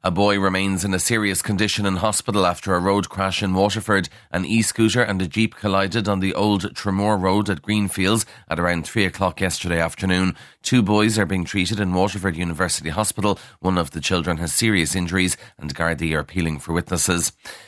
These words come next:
Meanwhile, a man in his forties has died in a road traffic collision in Kilkenny. It happened on the R four four eight in Castlecolumn just after four o'clock yesterday. There was only one car involved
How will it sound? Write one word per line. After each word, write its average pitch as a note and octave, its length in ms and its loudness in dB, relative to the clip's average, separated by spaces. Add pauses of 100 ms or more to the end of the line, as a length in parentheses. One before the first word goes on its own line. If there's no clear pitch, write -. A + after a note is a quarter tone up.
(120)
Meanwhile, E2+ 380 0
a A#1+ 100 -4
man F2+ 300 0
in E2+ 140 -4
his E2 160 -2
forties G2+ 440 0
has E2 160 -4
died F2+ 320 0
in F2+ 80 -2
a F2 60 0
road F#2 300 0
traffic F2+ 400 -6
collision F2+ 360 -2
in D#2+ 200 -6
Kilkenny. G#2 580 -2 (260)
It D#2 120 -4
happened G2+ 360 0
on F#2 200 0
the F#2 160 0
R G#2 240 2
four G2 260 0
four F2+ 300 0
eight G2+ 260 0
in F2 220 -8
Castlecolumn G2+ 720 -2 (240)
just A2 240 0
after F#2+ 340 -2
four G2 240 0
o'clock D#2+ 340 -4
yesterday. F2 520 -2 (240)
There E2 80 -4
was E2+ 100 0
only F2+ 140 2
one F#2+ 200 0
car F2+ 300 -2
involved F#2+ 560 0